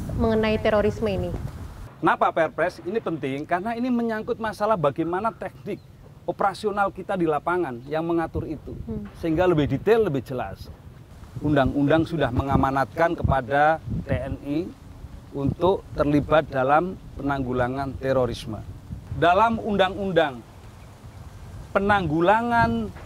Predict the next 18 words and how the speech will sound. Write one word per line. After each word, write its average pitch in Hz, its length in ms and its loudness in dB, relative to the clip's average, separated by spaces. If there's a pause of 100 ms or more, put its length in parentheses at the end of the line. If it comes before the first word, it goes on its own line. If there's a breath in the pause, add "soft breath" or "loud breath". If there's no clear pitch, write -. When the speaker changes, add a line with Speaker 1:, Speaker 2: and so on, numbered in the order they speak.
(180)
Speaker 2:
tindak 196 480 2
pidana 196 800 2 (160)
terorisme, 180 800 2 (160)
ya, 156 80 6
Undang-Undang 156 480 4
Nomor 156 240 2
lima 160 320 4
Tahun 165 160 4
dua 147 240 2
ribu 143 160 0
delapan 143 240 4
belas, 123 320 -2 (400 loud breath)
di 165 80 0
situ 202 320 0
juga 170 160 6
dikatakan 156 560 0 (480 loud breath)
dalam 208 560 4
pelaksanaannya, 190 960 2